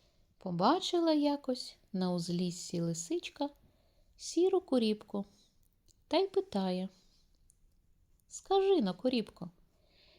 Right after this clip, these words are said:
як це ти примудряєшся спати вдень?» «А так, сховаю голівку під крильце та й сплю. Ось,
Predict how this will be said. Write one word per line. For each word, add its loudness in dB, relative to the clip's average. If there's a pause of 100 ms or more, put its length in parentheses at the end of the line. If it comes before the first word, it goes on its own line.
(160)
як 0
це -2
ти 0
примудряєшся 0
спати -2
вдень?» -4 (1200)
«А -2
так, -4 (960)
сховаю 0
голівку 0
під -4
крильце -4 (460)
та 0
й 2
сплю. -4 (1080)
Ось, 0